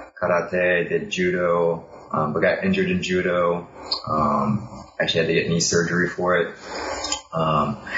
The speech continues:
and I was in R O T C in high school. So I was more in that type of physical, uh, fitness type world,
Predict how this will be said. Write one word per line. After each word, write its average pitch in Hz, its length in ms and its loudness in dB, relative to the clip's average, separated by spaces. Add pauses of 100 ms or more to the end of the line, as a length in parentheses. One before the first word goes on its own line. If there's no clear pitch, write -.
(320)
and 95 500 4
I 85 80 2
was 101 120 4
in 104 60 2
R 98 220 2
O 101 100 2
T 101 160 -2
C 98 420 2
in 90 80 -2
high 92 180 2
school. 107 580 2 (220)
So 90 480 2
I 87 180 0
was - 600 0
more 98 480 2
in 92 640 2 (580)
that 101 320 0
type 92 380 -2
of 90 300 0
physical, 87 1120 0
uh, - 240 0
fitness - 580 0
type - 300 0
world, 92 420 2